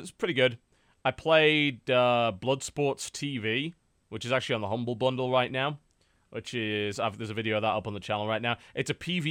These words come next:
E Dota style game. It's, like, basically hero defense. If you played, like, anything like Enfos in, uh, Warcraft three or any other kind of hero defense maps where you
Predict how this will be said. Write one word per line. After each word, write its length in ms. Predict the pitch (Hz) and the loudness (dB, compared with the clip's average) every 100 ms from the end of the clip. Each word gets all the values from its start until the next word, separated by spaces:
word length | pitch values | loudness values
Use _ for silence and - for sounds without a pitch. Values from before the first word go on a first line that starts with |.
| 151 | -4
E 440 | 139 139 139 139 | -2 0 0 -2
Dota 320 | 101 123 135 139 | 0 0 0 0
style 300 | - 143 143 | 4 4 6
game. 300 | 151 156 - | 4 2 -2
It's, 180 | 131 151 | 0 4
like, 220 | 135 113 | 4 4
basically 280 | 143 131 107 | 0 0 0
hero 280 | 127 135 | 2 2
defense. 340 | 139 - 151 147 | 2 0 0 0
If 100 | 131 | -2
you 60 | |
played, 220 | 151 175 160 | 2 4 4
like, 140 | 147 | 4
anything 260 | 135 135 139 | 0 2 0
like 200 | 113 - | 0 0
Enfos 680 | 117 135 - 156 - - - _ _ _ _ _ | -2 -2 2 2 2 -12 -14 _ _ _ _ _
in, 380 | 120 117 117 110 | -2 0 0 -2
uh, 180 | 107 107 | -2 -2
Warcraft 500 | 107 123 - 113 _ | 0 0 0 -4 _
three 300 | 117 120 139 | -4 -2 0
or 120 | 120 | 0
any 160 | 117 117 | 0 -2
other 100 | 113 | -2
kind 200 | - 104 | -4 -4
of 80 | 95 | -4
hero 200 | 120 123 | -4 -4
defense 380 | 131 135 139 143 | -2 -4 -4 -2
maps 320 | 143 - - | -2 -2 -4
where 180 | 120 110 | -2 0
you 300 | 107 107 | -2 -6